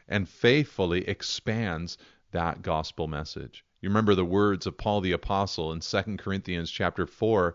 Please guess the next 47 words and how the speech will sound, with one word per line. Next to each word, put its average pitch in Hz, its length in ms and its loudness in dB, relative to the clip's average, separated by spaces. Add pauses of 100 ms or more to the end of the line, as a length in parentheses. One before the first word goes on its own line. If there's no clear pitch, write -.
(420)
verse 101 300 4
seven. 117 340 6
He 101 140 2
said, 104 240 4
"But 107 120 6
we 127 160 4
have 120 280 6
this 113 180 4
treasure 127 480 6
in 98 120 2
jars 120 420 6
of 104 140 -2
clay 127 420 0 (500)
to 110 120 2
show 127 360 6
that 104 200 -4
the 101 80 2
surpassing 123 840 2
power 104 380 4
belongs 101 460 2
to 107 100 -2
God 95 440 2
and 95 160 -2
not 113 240 0
to 110 120 -4
us. 107 360 -2 (320)
We 131 160 6
are 113 140 12
afflicted 120 540 2
in 98 120 0
every 123 220 4
way, 120 220 8
but 98 160 4
not 113 220 0
crushed, 139 460 2
perplexed, - 760 0
but 90 140 -2
not 104 240 0
driven 117 320 2
to 117 80 2
despair, 113 480 0
persecuted, 110 800 0
but 101 120 0
not 123 220 2
forsaken, 113 560 -2
struck 147 400 2
down, 123 380 2